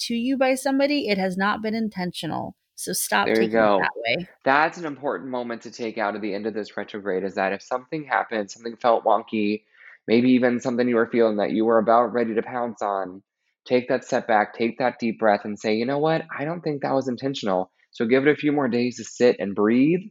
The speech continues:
Speaker 2: And then I think you'll find that that maybe wasn't the way it was intended to come out.
Speaker 1: Yes. And to those babies who don't have mommies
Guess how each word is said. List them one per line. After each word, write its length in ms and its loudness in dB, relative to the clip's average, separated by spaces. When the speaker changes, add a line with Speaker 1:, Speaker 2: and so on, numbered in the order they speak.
Speaker 2:
And 120 4
then 200 6
I 80 2
think 200 -4
you'll 140 0
find 340 -2
that 180 0
that 220 0
maybe 380 4
wasn't 400 2
the 80 -4
way 260 4
it 60 -2
was 180 0
intended 380 -2
to 80 -10
come 160 -4
out. 240 0
Speaker 1:
Yes. 480 -6
And 440 4
to 200 0
those 460 4
babies 640 -2
who 160 -2
don't 300 0
have 260 0
mommies 960 0